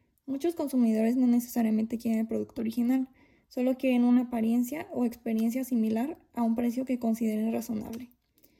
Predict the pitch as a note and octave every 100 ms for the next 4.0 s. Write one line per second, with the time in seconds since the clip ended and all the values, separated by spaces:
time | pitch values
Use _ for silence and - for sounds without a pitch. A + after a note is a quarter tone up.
0 | _ _ - C4 D4+ C4 A#3 A3 A3+ A#3
1 | A3+ G#3+ A3 A3+ A3+ A3 A3 A3 A3+ A3
2 | A3+ - - - _ _ _ _ A#3+ C4+
3 | D4 F#4+ C#4 C4 C4 B3 A3 A3+ F4+